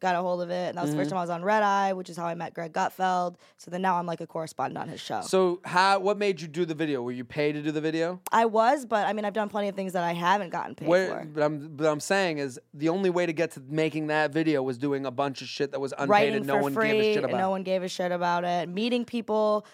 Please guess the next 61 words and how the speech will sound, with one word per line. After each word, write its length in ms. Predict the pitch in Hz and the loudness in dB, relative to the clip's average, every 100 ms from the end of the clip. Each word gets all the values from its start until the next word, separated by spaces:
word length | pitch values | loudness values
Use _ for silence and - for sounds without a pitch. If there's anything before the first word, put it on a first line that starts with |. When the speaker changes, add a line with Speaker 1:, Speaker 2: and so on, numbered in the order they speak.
| - _ 190 | -20 _ 0
Speaker 1:
networking. 680 | 202 196 208 202 196 190 | 2 2 0 0 0 0
You 120 | 190 226 | 2 4
have 160 | 240 | 4
to, 100 | - | 2
I 20 | |
mean, 120 | 262 269 | -2 0
the, 120 | 240 | -2
with 140 | 240 262 | -2 0
the 120 | 196 | 2
internet, 400 | 240 302 320 277 | 2 4 2 2
like, 140 | 220 - | 2 2
all 80 | |
you 40 | 240 | 2
have 80 | 285 | 0
to 60 | |
do 100 | 254 | -4
is 100 | 226 | -6
put 180 | - 233 | -4 -4
something 200 | 226 190 | -2 -4
funny 280 | - 196 185 | 0 0 0
out 140 | 170 | -2
there, 140 | 165 165 | -4 -6
and 80 | |
people 220 | 170 190 175 | -6 -6 -4
will 60 | |
know 120 | 170 165 | -4 -2
Speaker 2:
And 60 | |
Speaker 1:
who 40 | 160 | 0
you 60 | 160 | 0
Speaker 2:
people 140 | 170 | 4
will 100 | 185 | 6
Speaker 1:
are. 80 | 170 | 8
Speaker 2:
love 180 | 160 123 | 6 4
it. 80 | 107 _ | -4 _
Speaker 1:
Yeah. 280 | 196 151 110 | 0 0 0
Speaker 2:
And, 180 | 180 185 | 0 0
and 240 | 196 208 202 | 2 0 0
here's, 380 | 185 247 226 | 2 4 2
and 240 | 196 190 185 | 0 -2 0
here's 200 | 190 185 | 2 2
the 80 | 185 | 2
thing. 300 | 190 135 117 _ _ _ _ _ _ | 2 2 -4 _ _ _ _ _ _
As 220 | 156 165 170 | 2 4 2
a, 140 | 165 | 0
and 140 | 170 | 2
I'll 160 | 160 170 | 2 2
say 160 | - 180 | 0 -2
this 140 | 160 | -2
to 80 | 180 | 0
anybody 320 | 202 208 202 | 2 6 6
who's 160 | 185 160 | 4 0
looking 260 | 180 175 | -4 -4
to 60 | 165 | -6
try 880 | - - - - 165 170 175 175 160 | -8 -14 -10 2 4 4 4 2 0
something, 520 | - 156 135 120 104 _ _ _ _ - | -2 -2 -2 -10 -16 _ _ _ _ -12
nobody 840 | 139 165 190 208 180 208 208 208 208 | -4 4 6 6 6 4 4 -2 -4
wants 540 | 165 165 180 175 - 175 | -6 0 2 2 0 -2
you 80 | |
to 80 | 156 | -2
do 220 | 139 151 | 0 2
anything. 360 | 143 139 117 - | 2 -2 -8 -18